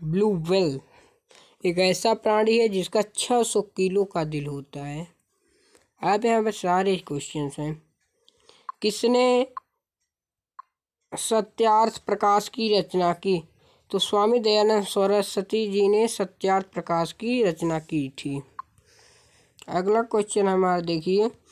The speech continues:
दालचीनी पौधे के किस भाग से प्राप्त होता है? दालचीनी पूछा जा रहा है किस,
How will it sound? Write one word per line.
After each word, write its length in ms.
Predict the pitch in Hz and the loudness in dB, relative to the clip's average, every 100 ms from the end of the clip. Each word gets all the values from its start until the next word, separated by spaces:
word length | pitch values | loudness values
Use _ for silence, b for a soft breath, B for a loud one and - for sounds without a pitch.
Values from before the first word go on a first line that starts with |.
| B B - | B B -8
दालचीनी 640 | 175 208 233 233 240 233 240 | 0 2 2 0 -2 0 0
पौधे 400 | 220 220 196 226 | 2 2 2 0
के 200 | 240 226 | 0 -2
किस 480 | - 254 233 - 185 | -2 -4 -2 -6 -6
भाग 460 | 151 185 190 190 | -2 2 2 0
से 220 | - 226 226 | -2 0 0
प्राप्त 440 | 202 185 170 - | 0 0 0 -4
होता 360 | 165 160 190 185 | -6 -2 0 2
है? 140 | 185 180 | 2 2
दालचीनी 540 | 196 208 208 214 214 | 2 0 0 0 0
पूछा 360 | 208 190 202 196 | 0 0 2 2
जा 160 | 185 | 2
रहा 180 | 185 185 | 2 2
है 100 | 220 | 2
किस, 180 | 226 | 0